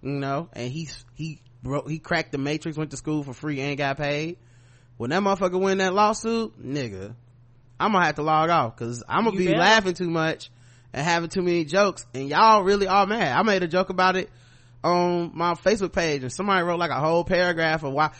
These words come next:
Speaker 1: this is not funny because I was like, "Nigga, it's funny to me. Get off a comedian's Facebook page. I don't know why you came here. This is a good, this is a good one." Okay? I don't know why we can't have room for both.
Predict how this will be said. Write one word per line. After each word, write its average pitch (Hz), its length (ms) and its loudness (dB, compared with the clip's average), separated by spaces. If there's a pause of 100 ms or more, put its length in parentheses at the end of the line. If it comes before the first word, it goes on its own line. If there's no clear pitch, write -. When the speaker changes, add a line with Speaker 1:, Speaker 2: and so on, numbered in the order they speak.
(160)
Speaker 1:
this - 180 -6
is 101 100 -12
not 120 280 -10
funny 117 340 -8
because 110 440 -8
I 277 40 -4
was 277 80 0
like, 277 160 2
"Nigga, 285 240 -2
it's 302 180 -2
funny 269 320 0
to 247 160 4
me. 311 460 0 (180)
Get 277 140 6
off 277 160 6
a 254 40 -2
comedian's 269 600 0
Facebook 247 500 2
page. 147 380 0
I 214 100 2
don't 269 100 -2
know 247 260 2 (360)
why 233 140 6
you 220 120 4
came 285 360 4
here. 262 260 4 (300)
This 262 100 2
is 277 60 -4
a 220 40 4
good, 240 380 4
this 262 160 0
is 254 60 0
a 202 40 -8
good 277 240 6
one." 110 180 -2 (1300)
Okay? 262 500 4 (1300)
I 269 120 6
don't 269 100 8
know 214 120 6
why 226 280 6
we 254 120 2
can't 220 280 0
have 202 260 0
room 190 320 2
for 170 160 -6
both. 143 320 -2